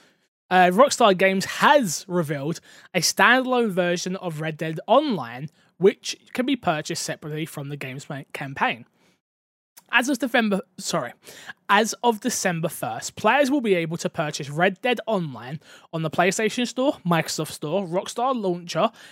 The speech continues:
Epic Games Store, s-, and Steam, and the game will cost you just four ninety-nine at launch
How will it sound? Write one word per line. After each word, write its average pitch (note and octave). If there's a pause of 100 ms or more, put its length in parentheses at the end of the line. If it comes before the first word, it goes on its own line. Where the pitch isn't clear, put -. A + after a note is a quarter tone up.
(140)
Epic D#3+
Games A#3+
Store, E3
s-, -
and C#4+
Steam, F#3 (380)
and F#3
the F3+
game A#3
will C4
cost -
you F3+
just D#3
four F3+
ninety-nine E3
at B2+
launch F#3